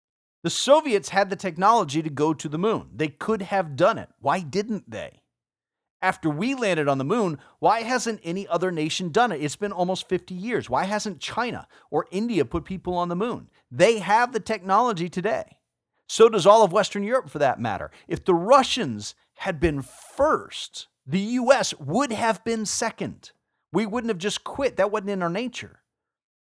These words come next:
So why did the Soviets give up? Because they weren't driven by a sense of exceptionalism. We were. That's the difference. In this case, attitude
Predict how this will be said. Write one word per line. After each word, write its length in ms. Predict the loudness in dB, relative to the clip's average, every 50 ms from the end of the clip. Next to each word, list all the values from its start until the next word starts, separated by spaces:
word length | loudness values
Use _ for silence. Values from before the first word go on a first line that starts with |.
| _ _ _ _
So 220 | _ -10 -6 -6 -4
why 220 | -4 -2 -2 -2
did 180 | -2 -2 -4 -2
the 80 | -2
Soviets 880 | -2 -2 -2 -2 0 2 2 2 2 0 -4 -6 -6 -8 -8 -10 -10 -10 -10 -14 -8
give 320 | -2 2 2 2 2 0 -6
up? 420 | -6 -6 -6 -6 -8 -12 _ _ _ _ _ _ _ _ _ _ _ _ _ _ _ _ _ _ _ _ _ _ _ _ _ _ _ _ _ _ _ _
Because 380 | -10 -10 -8 -8 -10 -10 -10 -2
they 200 | 0 0 0 0
weren't 380 | -2 -4 -4 -4 -4 -6 -12
driven 420 | -10 -4 -2 -2 -2 -2 -4 -4 -4
by 140 | -2 -2
a 60 | -2 -4
sense 480 | -6 -8 -8 -8 -8 -8 -10 -12 -10 -8
of 120 | -8 -8
exceptionalism. 1080 | -8 -8 -10 -10 -6 -4 -4 -4 -4 -6 -10 -8 -8 -8 -10 -12 -14 -16 -18 -20 -20 -20 _ _ _ _ _ _ _ _ _ _ _ _ _ _ _ _ _ _ _ _ _ _ _ _ _ _
We 200 | -6 -6 -4 -2
were. 460 | -2 0 0 -2 -2 -6 -10 _ _ _ _ _ _ _ _ _ _ _ _ _ _ _ _ _ _ _ _ _ _ _
That's 180 | -12 -10 -10 -8
the 100 | -8 -8
difference. 680 | -4 -4 -4 -4 -4 -12 -16 -16 _ -18 -18 -18 -20 _ _ _ _ _ _ _ _ _
In 120 | -6 -4
this 200 | -2 -2 -4 -6
case, 480 | -6 -6 -6 -6 -6 -6 -8 -10 -14 -16 _ _ _ _ _ _ _ _ _ -4
attitude 720 | -2 -2 0 -2 -4 -8 -8 -10 -10 -10 -10 -12 -14